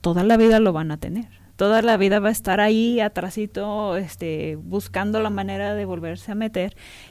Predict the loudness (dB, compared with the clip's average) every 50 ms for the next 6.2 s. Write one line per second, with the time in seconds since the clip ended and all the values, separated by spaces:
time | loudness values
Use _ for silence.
0 | -4 0 2 2 4 4 4 4 4 2 0 0 0 -2 -2 -2 -2 -2 0 -2
1 | -2 -2 -4 -4 -4 -4 -2 -2 -4 -4 -6 -8 -6 -6 -6 -6 -6 -8 -8 -6
2 | -6 -6 -4 -6 -6 -8 -8 -8 -8 -8 -8 -8 -8 -8 -8 -6 -6 -6 -6 -8
3 | -8 -8 -8 -6 -4 -4 -6 -6 -6 -8 -8 -8 -8 -10 -8 -6 -4 -4 -4 -4
4 | -6 -6 -6 -4 -4 -2 0 0 0 0 -2 -2 -4 -6 -10 -14 -12 -10 -10 -10
5 | -6 -6 -4 -4 -4 -4 -4 -4 -4 -4 -4 -6 -4 -4 -4 -2 -2 -2 -2 -4
6 | -6 -10 -16